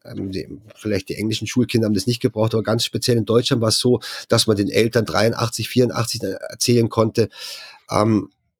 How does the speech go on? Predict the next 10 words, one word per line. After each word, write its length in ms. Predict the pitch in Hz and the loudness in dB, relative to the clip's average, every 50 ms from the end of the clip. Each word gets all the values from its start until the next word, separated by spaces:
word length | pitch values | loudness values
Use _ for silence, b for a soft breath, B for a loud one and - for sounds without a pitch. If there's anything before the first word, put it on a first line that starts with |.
| _ _ _ _ _ _ - - _ _ _ _ _ _ _ _ _ _ _ _ _ _ _ _ 110 | _ _ _ _ _ _ -14 -14 _ _ _ _ _ _ _ _ _ _ _ _ _ _ _ _ -4
ich 120 | 104 110 | -2 2
möchte 240 | 123 135 135 - 127 | 0 0 2 2 2
einen 100 | 113 98 | 4 4
Heimcomputer 500 | 107 117 117 - 123 107 113 113 110 101 | 4 4 2 2 0 0 0 0 0 0
haben, 220 | 98 98 98 110 | 0 0 0 0
natürlich 300 | 107 98 - 117 104 95 | 0 -2 -2 -2 -4 -4
um 120 | - 104 101 | -4 -6 -4
drauf 160 | 95 98 98 | -4 -4 -4
zu 140 | - - 117 | -2 -2 0
lernen 640 | 98 92 98 101 110 120 107 92 95 110 123 120 | 2 4 4 4 4 4 2 2 2 0 -2 -4